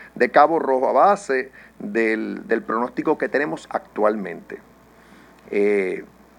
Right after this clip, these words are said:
hay un, hay peligro de inundaciones,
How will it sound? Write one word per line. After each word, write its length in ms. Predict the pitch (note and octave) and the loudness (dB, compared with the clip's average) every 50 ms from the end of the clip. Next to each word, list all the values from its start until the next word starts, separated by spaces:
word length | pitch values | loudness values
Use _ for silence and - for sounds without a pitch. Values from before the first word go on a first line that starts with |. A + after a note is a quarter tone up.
| - - _ - - - - _ - - - - - | -20 -20 _ -20 -20 -20 -20 _ -20 -20 -18 -12 -8
hay 280 | - A2+ B2 C3 C#3 | -4 2 2 4 4
un, 160 | C#3 C#3 C#3 - - | 4 2 0 -2 0
hay 220 | - A2 A2+ C#3 D#3 | 4 4 6 6 4
peligro 480 | D#3 - D3 B2+ B2+ C#3 C3+ A#2+ A#2+ | 2 0 -2 0 0 -2 0 0 0
de 60 | A#2+ A2+ | -2 -2
inundaciones, 720 | G#2+ G#2+ G#2+ G2+ G2 - - C3+ B2 A2 G#2+ F#2 E2 - | -4 -4 -4 -4 -4 -4 -2 -2 -2 0 -2 -2 -6 -10